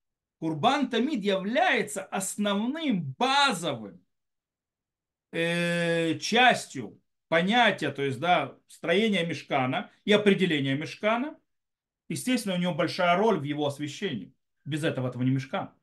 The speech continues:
Мы должны сделать его мешканом, как мы его делаем мешканом. Мы приносим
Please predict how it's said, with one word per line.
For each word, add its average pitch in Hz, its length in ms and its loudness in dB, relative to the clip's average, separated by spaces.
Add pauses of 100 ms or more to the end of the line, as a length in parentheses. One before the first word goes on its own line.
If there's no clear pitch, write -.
(360)
Мы 208 160 6
должны 233 280 6
сделать 233 300 6
его 220 100 4
мешканом, 226 520 4
как 226 120 4
мы 233 60 0
его 233 100 2
делаем 226 300 0
мешканом. 226 640 0 (920)
Мы 143 140 -8
приносим 170 480 -4